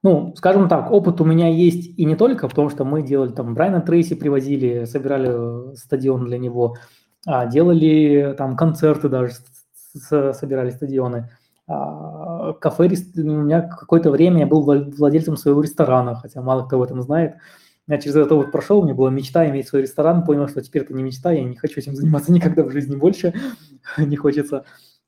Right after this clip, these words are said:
А, даже привлекал инвестиции для гидроэлектростанции, чтобы ее там реанимировать, выиграли там первое место в стартап-проектах. То есть опыт есть с разными бизнесами,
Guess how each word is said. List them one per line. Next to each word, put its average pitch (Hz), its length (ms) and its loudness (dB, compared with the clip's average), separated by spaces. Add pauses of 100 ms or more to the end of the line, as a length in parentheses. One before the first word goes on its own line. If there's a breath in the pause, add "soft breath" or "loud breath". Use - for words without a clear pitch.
(140)
А, 139 360 -2
даже 170 280 0
привлекал 156 440 2
инвестиции 160 580 0
для 135 840 -2
гидроэлектростанции, 135 1400 -2
чтобы 127 360 -4
ее 131 360 2
там 117 440 -6
реанимировать, 139 680 0
выиграли 135 400 -2
там 123 280 -18
первое 135 240 -4
место 127 260 -10
в - 40 4
стартап-проектах. 143 760 -4
То - 480 -20
есть - 120 -16
опыт 175 240 -2
есть 170 180 0
с - 40 -8
разными 147 400 2
бизнесами, 160 580 -2